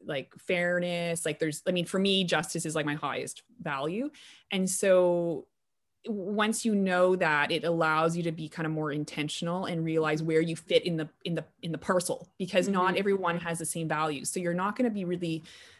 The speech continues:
Speaker 1: necessarily that as effective advocating for something that's not really in line, or oppose, I would say oppose, advocating for something that's in line with your values or directly opposed to your values. Like,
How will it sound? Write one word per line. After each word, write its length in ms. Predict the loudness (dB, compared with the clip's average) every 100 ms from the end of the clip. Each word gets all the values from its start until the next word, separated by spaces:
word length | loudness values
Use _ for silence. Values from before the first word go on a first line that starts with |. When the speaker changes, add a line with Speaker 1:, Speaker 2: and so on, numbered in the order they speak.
| _ _ _
Speaker 1:
necessarily 560 | -4 0 0 0 2 2
that 340 | 4 4 4 2
as 140 | 2
effective 840 | 0 0 -2 -2 -2 0 2 0 -2 -2
advocating 500 | 0 0 -2 -4 -4
for 100 | -4
something 280 | -4 -4 -2
that's 160 | -4 -4
not 160 | -4
really 280 | -4 -4 -6
in 340 | -6 -6 -4
line, 360 | -4 -4 -4 -2
or 180 | 2 2
oppose, 640 | 0 -6 -2 4 4 4 2
I 40 |
would 100 | 0
say 100 | -2
oppose, 400 | -2 0 0 0
advocating 500 | -2 -2 -4 -4 -4
for 100 | -4
something 240 | -6 -4
that's 120 | -4 -2
in 140 | 0
line 140 | 2
with 100 | 0
your 80 | 0
values 320 | 0 0 -2
or 120 | -2 -2
directly 300 | 0 -2 -4
opposed 380 | -4 -2 -2
to 80 | -2
your 60 | 0
values. 360 | 0 0 0
Like, 200 | 0 -2